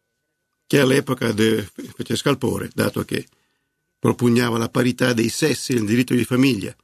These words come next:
A noi fa impressione che nel mondo inglese, dell'impero inglese,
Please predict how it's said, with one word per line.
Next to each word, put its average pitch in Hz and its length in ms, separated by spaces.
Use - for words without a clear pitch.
A 143 80
noi 165 100
fa 151 100
impressione 123 680
che - 120
nel 113 120
mondo 123 300
inglese, 120 540
dell'impero 113 600
inglese, 113 560